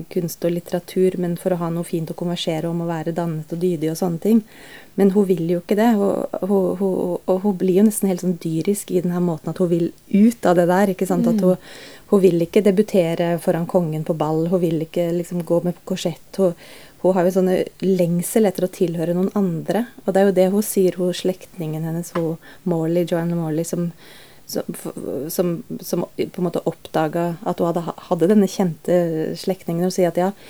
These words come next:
Speaker 1: at, at Leonora Carrington kunne ikke tilhøre oss, for det var ikke noe plass til henne i dette. Hun måtte ut, hun måtte ut i verden, ikke sant? Hun måtte, må-, ja, hun måtte liksom
Speaker 2: Mm.
Speaker 1: fødes som kunstner og få lov å være seg selv. Det er jo et veldig sånn sterkt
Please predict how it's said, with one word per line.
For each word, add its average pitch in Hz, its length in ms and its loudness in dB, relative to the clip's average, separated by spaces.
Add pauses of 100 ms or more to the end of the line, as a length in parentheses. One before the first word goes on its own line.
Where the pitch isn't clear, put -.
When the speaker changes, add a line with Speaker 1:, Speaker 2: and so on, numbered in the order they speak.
(360)
Speaker 1:
at, - 240 -4
at - 380 -4
Leonora 180 440 4
Carrington 175 380 0
kunne 208 240 4
ikke 226 160 2
tilhøre 175 400 2
oss, 175 260 0
for - 140 0
det 190 60 2
var 175 100 2
ikke - 160 0
noe 226 80 2
plass - 320 -4
til 190 160 2
henne 175 320 0
i 185 160 4
dette. 175 240 -4
Hun 196 160 4
måtte 196 240 2
ut, 196 320 2
hun 190 140 2
måtte 190 180 -2
ut 180 160 0
i - 60 4
verden, 170 340 0
ikke 185 220 -2
sant? 185 180 -2
Hun 202 140 2
måtte, 180 420 0
må-, 202 400 0
ja, 226 160 4
hun 220 80 6
måtte 214 240 2
liksom 202 160 2
Speaker 2:
Mm. 254 80 -2
Speaker 1:
fødes 180 320 2
som 202 160 4
kunstner 185 480 0
og 185 80 -8
få 202 80 0
lov 180 160 4
å 185 60 0
være 180 260 -2
seg 190 160 -6
selv. 202 220 -2
Det - 20 0
er 185 80 0
jo 190 60 -6
et 208 80 2
veldig 185 160 0
sånn 190 160 -2 (760)
sterkt - 540 -2